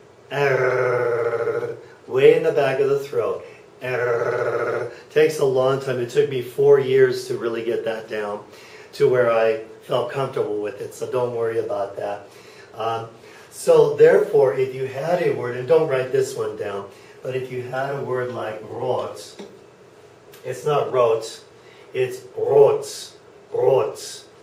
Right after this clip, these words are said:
rot. Can you hear that? Rot. All right. Let me get rid of that. Let's see here. Very good. So, uh, that one is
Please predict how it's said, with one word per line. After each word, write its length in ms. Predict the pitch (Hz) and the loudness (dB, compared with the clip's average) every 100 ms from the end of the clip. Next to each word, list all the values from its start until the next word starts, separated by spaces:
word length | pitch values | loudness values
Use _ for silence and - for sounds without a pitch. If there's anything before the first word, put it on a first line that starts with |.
| - - - - | -20 -20 -20 -12
rot. 680 | - 120 127 107 - - - - - - - | -4 0 0 0 -6 -16 -18 -20 -20 -20 -16
Can 100 | 110 | -14
you 60 | |
hear 180 | 110 117 | -8 -4
that? 160 | 123 123 | -2 0
Rot. 760 | 107 123 123 - - - - - - - - | 0 2 2 -2 -8 -16 -18 -20 -20 -20 -14
All 60 | |
right. 320 | - - 127 - - - - - | -8 -4 -4 -6 -14 -20 -20 -16
Let 80 | 120 | -12
me 60 | 117 | -10
get 120 | 113 | -6
rid 200 | 107 107 | -2 -2
of 80 | 101 | -2
that. 360 | 104 101 - - - - 107 | -4 -6 -10 -16 -20 -20 -18
Let's 300 | 107 107 - | -16 -16 -16
see 260 | - 113 | -18 -16
here. 320 | 104 107 101 98 - - - - - - - - - - - - - | -12 -10 -10 -10 -16 -20 -20 -20 -12 -12 -12 -20 -20 -20 -20 -20 -6
Very 220 | 185 175 | 2 4
good. 240 | - - - | 4 -2 0
So, 380 | 165 - - - - - - - - - - - - - - - - - - | 2 2 0 -8 -20 -20 -20 -20 -20 -20 -20 -20 -20 -20 -20 -20 -20 -20 -12
uh, 360 | 113 117 120 120 | -6 -2 -2 -2
that 240 | 139 147 | 0 0
one 180 | 160 165 | 0 -2
is 220 | 151 - | -4 -6